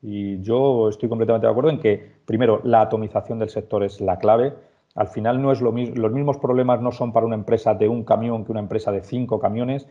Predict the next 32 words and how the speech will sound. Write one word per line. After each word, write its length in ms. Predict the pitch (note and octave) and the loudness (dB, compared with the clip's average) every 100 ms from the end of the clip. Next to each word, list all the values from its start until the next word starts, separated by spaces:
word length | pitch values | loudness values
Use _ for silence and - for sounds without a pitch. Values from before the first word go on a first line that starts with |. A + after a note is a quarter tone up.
| _ _ _ | _ _ _
no 180 | A#2+ A#2 | -4 0
es 60 | B2 | 2
lo 80 | A#2+ | 0
mismo 200 | A#2 A2+ | 0 0
para 140 | A2 | 0
empresas 380 | G#2 A2 A2 G2 | -2 -2 -2 -2
de 80 | G2 | -8
cien 320 | - B2 A2 | -4 -6 -2
camiones. 500 | G#2 A2+ B2+ C#3 - _ _ _ | -2 -2 -2 -4 -8 _ _ _
Las 160 | A2 G2 | -4 0
operativas 420 | G#2 A2 C3 C3 | 2 2 2 0
son 140 | B2+ | -2
completamente 540 | A2+ G#2+ A#2 A#2+ A2+ A2 | -4 -2 -2 -2 -2 -4
distintas, 520 | G#2+ - C3 B2 A#2+ | -4 -6 -2 0 2
los 160 | A2+ G2+ | 0 2
márgenes, 420 | C#3 C3 A2+ - | 0 0 -8 -8
como 180 | G#2+ A2 | -8 -4
es 80 | |
lógico, 280 | A2+ A2+ A2+ | -4 -4 -12
son 140 | - A2 | -10 -8
completamente 480 | A2 A2+ A2+ G#2+ | -6 -4 -4 -4
distintos 480 | G2+ G2+ A#2 A2+ C#3 - _ _ _ | -6 -6 -6 -4 -4 -6 _ _ _
y 100 | A2 | 0
al 100 | G#2 | 0
final 240 | - G#2+ A#2 | 0 -2 0
muchas 240 | B2+ A#2 | 0 2
veces 340 | A#2 B2 B2+ A#2 | 2 0 -2 -2
en 240 | G#2 F#2+ | -2 -2
las 160 | F2+ G2 | -2 -4
asociaciones 760 | - F#2 F#2 - D3 B2 A#2+ | -4 -8 -4 0 0 0 -4
o, 360 | G#2+ G2 G2+ - _ _ - | -6 -6 -6 -10 _ _ -6
o, 280 | G#2 G2+ | -4 -4